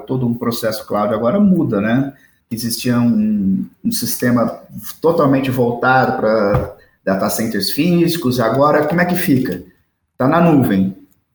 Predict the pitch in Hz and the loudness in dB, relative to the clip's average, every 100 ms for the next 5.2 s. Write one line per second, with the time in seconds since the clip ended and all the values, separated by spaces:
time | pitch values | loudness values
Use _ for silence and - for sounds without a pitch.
0 | _ 131 135 156 151 156 147 151 143 139 | _ 0 2 2 4 4 4 2 4 4
1 | 135 131 127 131 127 123 127 - 113 131 | 4 4 4 4 4 2 0 0 0 2
2 | 147 147 139 123 117 117 117 120 120 120 | 4 4 4 2 2 2 2 2 2 0
3 | 123 151 151 143 135 135 131 - _ _ | 2 2 4 2 2 0 -4 -12 _ _
4 | - 127 127 127 - 131 120 123 123 - | -2 2 2 2 0 0 2 0 0 -4
5 | - | -8